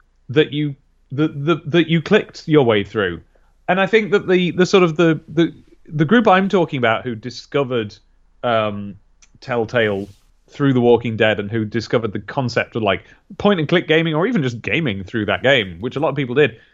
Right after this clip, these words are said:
those people by that time were going like, "Well, I don't just wanna watch a cartoon of Game of Thrones." And I think that might be how they saw it.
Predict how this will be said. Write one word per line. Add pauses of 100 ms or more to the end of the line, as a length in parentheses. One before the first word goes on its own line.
(280)
those
people
by
that
time
were
going
like,
"Well,
I
don't
just
wanna
watch
a
cartoon
of
Game
of
Thrones." (440)
And
I
think
that
might
be (440)
how
they
saw
it.